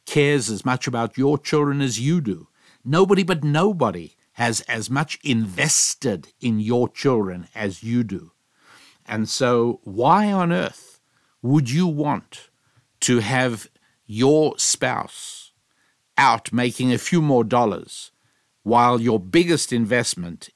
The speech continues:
is being entrusted to the government? Really? Is that what you want to be doing? I don't think so. And so, um,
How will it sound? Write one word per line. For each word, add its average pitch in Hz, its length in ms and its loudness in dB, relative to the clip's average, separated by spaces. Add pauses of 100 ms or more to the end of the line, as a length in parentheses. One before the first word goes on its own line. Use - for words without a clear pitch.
(100)
is 110 180 -2
being 113 280 -2
entrusted 101 840 -4 (140)
to 110 140 -4
the 101 160 -4
government? 117 680 -2
Really? 139 600 0
Is 104 100 -6
that 120 160 -2
what 143 160 -2
you 143 80 -4
want 147 140 0
to 143 40 -4
be 143 140 -4
doing? 185 420 -2 (580)
I 117 80 -2
don't 113 200 0
think 92 240 -8
so. - 220 -16 (640)
And 123 180 -2
so, 131 520 2
um, 127 480 0